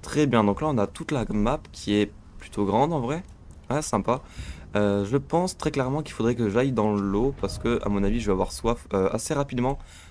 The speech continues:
Donc par rapport à mes stats, je n'ai pas touché, j'ai tout laissé, euh, de base, on va dire. Alors j'ai une mission, aller voir d'où la fumée provient, bah, d'ici je suppose.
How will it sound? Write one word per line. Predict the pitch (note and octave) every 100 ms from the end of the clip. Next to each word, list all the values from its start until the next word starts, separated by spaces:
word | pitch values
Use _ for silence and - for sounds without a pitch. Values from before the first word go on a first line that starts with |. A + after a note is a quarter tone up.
| -
Donc | A2 -
par | A#2+
rapport | A#2+ D3
à |
mes | B2+ A#2
stats, | C3+ C3+
je | A#2 G#2
n'ai | G2+
pas | - C3
touché, | B2+ - C3
j'ai | A2
tout | - C#3
laissé, | B2 - C3+ C3+
euh, | G2+ G2 F#2+
de | G2
base, | F#2 C#3+ C#3
on |
va | A2
dire. | A2 D3+ - - - - - - - - - -
Alors | C3+ A2+
j'ai | G#2+
une | A2+
mission, | A#2 A2+ - D3+ D#3+ E3 - - - -
aller | A#2+
voir | A#2+ C#3+
d'où | B2+
la | A#2
fumée | - C3 B2+ -
provient, | - G#2+ F#2+ - G#2
bah, | G2 G2
d'ici | F#2+ F#2+ - - D3+
je |
suppose. | C#3 - D#3 D#3+ D3+